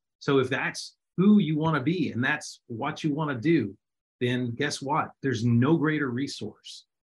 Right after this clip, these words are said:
okay, the systems are there, and, uh, why would you, why would you go and bang your head against a rock, uh, to get water when you can, uh, when you can draw from the well? You know, the well is here. So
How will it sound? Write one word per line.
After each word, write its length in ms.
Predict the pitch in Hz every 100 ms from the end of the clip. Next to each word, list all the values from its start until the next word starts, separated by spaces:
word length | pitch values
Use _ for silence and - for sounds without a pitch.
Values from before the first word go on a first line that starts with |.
| -
okay, 240 | 113 120 120
the 80 | 107
systems 560 | - 160 160 175 151
are 120 | 131 117
there, 360 | 117 113 120 _ 127
and, 400 | 117 113 110 113 _ _ _ -
uh, 300 | 110 107 101 - -
why 260 | 123 127 170
would 220 | 170 123
you, 140 | 151 135
why 160 | 123 143
would 260 | 165 143 151
you 120 | 131
go 520 | 107 131 139 147 147
and 200 | 120 110
bang 220 | 107 123 147
your 120 | 135
head 160 | 135 131
against 260 | 131 123
a 60 | 120
rock, 340 | 113 123 98 - _ _ _ _ _ _ _ 123
uh, 200 | 110 107
to 120 | 127
get 200 | 117 127
water 460 | 127 139 101 95 - _ _ _ _ - 523 - _ _ _ _
when 320 | 127 123 120 113
you 120 | 127
can, 300 | 131 120 120
uh, 240 | 117 117
when 140 | 139 135
you 100 | 135
can 140 | 123
draw 240 | 117 123
from 180 | 123 120
the 80 | 113
well? 320 | 113 113 95 _ _ _ -
You 120 | 110
know, 240 | 101 104 110
the 60 | 110
well 260 | 131 135
is 100 | 123
here. 240 | 131 - - _
So 320 | - 98 95